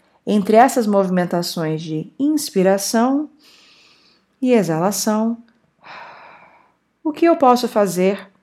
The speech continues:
além de pensar sobre, para evitar ou diminuir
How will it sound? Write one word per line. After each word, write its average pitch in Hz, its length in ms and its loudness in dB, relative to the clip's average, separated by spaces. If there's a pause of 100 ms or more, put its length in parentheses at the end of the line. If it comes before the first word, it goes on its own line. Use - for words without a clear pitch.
(180)
além 170 240 0
de 170 100 -6
pensar 233 480 0
sobre, 196 520 0 (360)
para 190 200 6
evitar 185 720 2
ou 196 160 2
diminuir 226 680 0